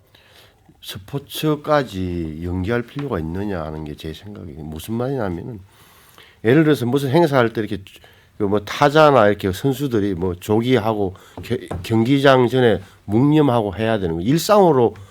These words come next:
돌아갈 수밖에 없는 거 아닙니까? 이걸 근데 전 애도 기간이라고 해서 스포츠, 예정됐던 스포츠 행사가 전부 다 취소하는 것은 지금 과잉 대응이라고 봐요, 저는. 그래서 오히려 마음이 중요한 건데,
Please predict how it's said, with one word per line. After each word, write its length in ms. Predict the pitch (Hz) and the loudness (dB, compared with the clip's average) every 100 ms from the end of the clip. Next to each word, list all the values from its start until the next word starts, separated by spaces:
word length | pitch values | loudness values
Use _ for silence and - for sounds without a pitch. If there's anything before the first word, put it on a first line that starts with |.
| - - | -20 -2
돌아갈 340 | 214 214 220 | 2 4 4
수밖에 400 | - 170 151 - | 0 -4 -2 -2
없는 280 | 117 151 160 | -2 -2 -2
거 120 | 131 | -2
아닙니까? 260 | 82 85 98 | -2 -4 -4
이걸 280 | 107 160 160 | 0 0 2
근데 340 | 147 131 98 - - _ _ _ - - | 2 2 0 -4 -20 _ _ _ -20 -8
전 220 | 127 123 - | -2 -2 2
애도 320 | 117 139 170 | 6 6 6
기간이라고 540 | 143 156 151 131 110 92 | 4 4 4 4 2 0
해서 460 | 107 104 107 87 87 | -2 -2 -2 -2 -4
스포츠, 680 | - - 131 - 139 113 101 | -10 -12 -14 -10 -4 -2 2
예정됐던 500 | 131 160 165 160 135 | 2 4 2 0 -4
스포츠 340 | - 120 135 | -6 -12 -8
행사가 260 | 139 139 127 | -6 -4 -4
전부 260 | 127 123 | -4 -4
다 200 | 113 123 120 - - _ | 0 -2 -2 -14 -20 _
취소하는 460 | - 170 151 165 135 | -8 -6 2 2 2
것은 140 | 110 | -2
지금 140 | 110 - | -8 -2
과잉 380 | 98 127 165 165 | 2 2 2 0
대응이라고 440 | 104 95 85 90 | 0 -2 -4 -8
봐요, 240 | 92 76 | -12 -14
저는. 180 | 76 76 85 _ _ | -14 -18 -20 _ _
그래서 360 | - 107 117 131 | -12 -10 -6 -2
오히려 340 | 202 139 123 98 - - | -2 0 -2 -4 -18 -14
마음이 400 | - 92 123 165 | -2 4 6 6
중요한 400 | 165 151 156 147 | 2 -2 0 0
건데, 560 | 151 156 107 90 92 87 | 0 -2 -2 -4 -6 -10